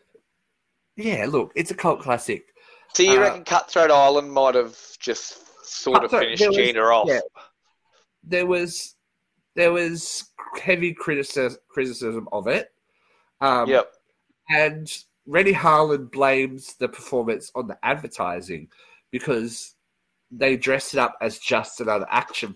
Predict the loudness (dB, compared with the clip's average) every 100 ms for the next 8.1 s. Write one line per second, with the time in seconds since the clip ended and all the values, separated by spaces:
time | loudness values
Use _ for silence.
0 | -8 -8 -8 -14 -20 _ _ 0 0 0
1 | _ 2 2 2 -6 -18 -2 0 2 0
2 | -2 -4 -4 -6 -10 -14 -8 -2 -2 -2
3 | -6 -8 -8 -8 -8 -8 -8 -14 -12 -10
4 | -14 -14 -14 -14 _ -20 -20 _ _ _
5 | _ _ _ _ _ -2 -2 -2 -4 -4
6 | -8 -20 -20 _ _ _ _ _ _ _
7 | _ _ _ -10 0 0 2 -2 0 0
8 | 0